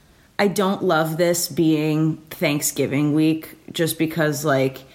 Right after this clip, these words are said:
um, you know, you're supposed to be, like, spending time with your family and, and enjoying the holiday. And, like, I spend the entire holiday filled with existential dread.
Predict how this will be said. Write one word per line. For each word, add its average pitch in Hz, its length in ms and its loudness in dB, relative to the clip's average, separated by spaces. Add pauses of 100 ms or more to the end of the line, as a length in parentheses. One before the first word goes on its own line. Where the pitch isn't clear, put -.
(280)
um, 294 280 2
you 285 80 4
know, 175 140 2
you're 170 120 4
supposed 175 280 0
to 160 40 -10
be, 170 120 2
like, 156 160 0
spending 170 340 0
time 160 320 0
with 156 200 0
your - 120 -8
family 170 800 0
and, 147 420 0
and 156 160 2
enjoying 156 520 2
the 151 60 0
holiday. 156 760 2
And, 160 180 2
like, 151 160 2
I 151 140 2
spend 156 320 0
the 151 80 2
entire 151 340 0
holiday 143 460 2
filled 143 240 -2
with 139 100 -4
existential 143 640 -2
dread. 139 460 0